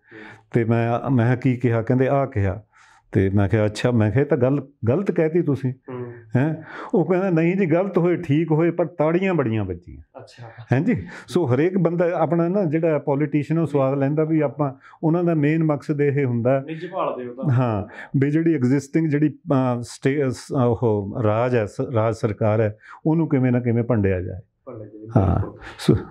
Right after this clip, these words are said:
Speaker 2: ਜੀ।
Speaker 1: ਸੋ ਇਹ ਕੋਈ ਬਹੁਤੀ ਰਿਐਲਿਟੀ ਨਹੀਂ ਸੀਗੀ, ਅਹ, ਪੈਂਹਠ ਪਰਸੈਂਟ ਵਾਲੇ, ਪਚੱਤਰ ਪਰਸੈਂਟ ਵਾਲੇ।
Speaker 2: ਵੈਸੇ ਤਾਂ ਫਿਰ ਇਹ, ਅਹ, ਪੰਜਾਬ ਦੇ ਲਈ ਜੋ ਤੁਹਾਡੀ ਸਟੱਡੀ ਹੈ, ਸੁੱਖ ਦਾ ਸਾਹ ਵਾਲੀ ਸਟੱਡੀ ਹੈ ਜਿਸ
Speaker 1: ਹਾਂਜੀ, ਹਾਂ।
Speaker 2: ਦਾ ਉਭਾਰਿਆ ਜਾਂਦਾ ਪੰਜਾਬ ਨੂੰ,
Speaker 1: ਹੂੰ, ਹੂੰ।
Speaker 2: ਇੱਦਾਂ ਦੀ ਕੋਈ ਗੱਲ ਨਹੀਂ।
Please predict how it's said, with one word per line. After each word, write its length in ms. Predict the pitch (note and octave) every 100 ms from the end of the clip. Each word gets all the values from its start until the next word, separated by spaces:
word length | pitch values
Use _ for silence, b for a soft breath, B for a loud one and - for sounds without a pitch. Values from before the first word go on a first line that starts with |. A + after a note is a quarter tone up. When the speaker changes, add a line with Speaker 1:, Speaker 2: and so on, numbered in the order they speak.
| - -
Speaker 2:
ਜੀ। 60 |
Speaker 1:
ਸੋ 220 | A#2+ C#3+ E3
ਇਹ 180 | F3
ਕੋਈ 180 | F#3 F3
ਬਹੁਤੀ 440 | C#3+ D#3 E3 D#3 D#3+ B B -
ਰਿਐਲਿਟੀ 500 | B2+ C#3 D#3 D#3 E3
ਨਹੀਂ 120 | C3
ਸੀਗੀ, 240 | A2+ B2
ਅਹ, 480 | C#3 - - - A#2+
ਪੈਂਹਠ 340 | A2 A2+ A#2 -
ਪਰਸੈਂਟ 440 | G#2+ - G#2 G2
ਵਾਲੇ, 240 | G#2 F#2+
ਪਚੱਤਰ 400 | D#3+ - C#3+ -
ਪਰਸੈਂਟ 400 | G#2 G2+ - G2
ਵਾਲੇ। 440 | F#2 - - - A#2+ B B B
Speaker 2:
ਵੈਸੇ 180 | D3 D3
ਤਾਂ 120 | G3+
ਫਿਰ 80 | G3
ਇਹ, 240 | G3+ G3
ਅਹ, 400 | D#3 D3 C#3+ D3
ਪੰਜਾਬ 480 | D3 C3+ C3+ C3+ C3
ਦੇ 80 | C#3
ਲਈ 220 | C#3 C#3+
ਜੋ 140 | C#3+ C#3+
ਤੁਹਾਡੀ 200 | C3+ C3+
ਸਟੱਡੀ 380 | - C3 C3
ਹੈ, 60 | C3+
ਸੁੱਖ 280 | C3 E3 F3
ਦਾ 120 | F#3+
ਸਾਹ 360 | F#3 D3+ G3 F3+
ਵਾਲੀ 200 | D#3 D3
ਸਟੱਡੀ 460 | - C#3+ C3 B2
ਹੈ 80 | B2
ਜਿਸ 280 | D#3 D#3 B2
Speaker 1:
ਹਾਂਜੀ, 200 | A2+ G#2
ਹਾਂ। 80 | F#2+
Speaker 2:
ਦਾ 80 | F2
ਉਭਾਰਿਆ 400 | D#3+ F3 E3 C#3+
ਜਾਂਦਾ 260 | C3+ B2 A#2+
ਪੰਜਾਬ 300 | B2 B2 C3+
ਨੂੰ, 100 | D#3
Speaker 1:
ਹੂੰ, 320 | - A#2+ G#2
ਹੂੰ। 0 |
Speaker 2:
ਇੱਦਾਂ 260 | G#2 E3
ਦੀ 80 | E3
ਕੋਈ 180 | E3 E3+
ਗੱਲ 180 | D3 C#3
ਨਹੀਂ। 180 | A2+